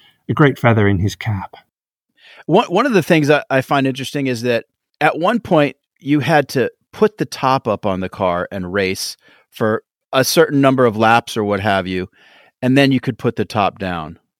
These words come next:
Speaker 1: Yes. Uh, I mean, charming, really. But again, a really good idea because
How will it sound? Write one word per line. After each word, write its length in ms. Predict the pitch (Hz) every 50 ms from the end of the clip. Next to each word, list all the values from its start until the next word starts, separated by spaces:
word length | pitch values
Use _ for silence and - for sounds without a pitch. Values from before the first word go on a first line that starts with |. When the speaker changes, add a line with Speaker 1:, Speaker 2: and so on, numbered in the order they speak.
| _ _ _ _ -
Speaker 1:
Yes. 380 | - 120 110 - - - - _ _ _ -
Uh, 60 | 156
I 200 | 185 143 143 151
mean, 200 | 147 156 147 127
charming, 500 | - - 185 170 160 156 135 113 110 110
really. 280 | 123 139 127 110 101 107
But 140 | - 214
again, 480 | 269 254 - - 320 349 349 339 294 - - - _ -
a 80 | 240
really 320 | 233 233 254 262 254 262 208
good 160 | 180 202 190
idea 480 | 185 180 180 170 185 185 180 151 110
because 440 | 101 123 113 - 160 156 135 - -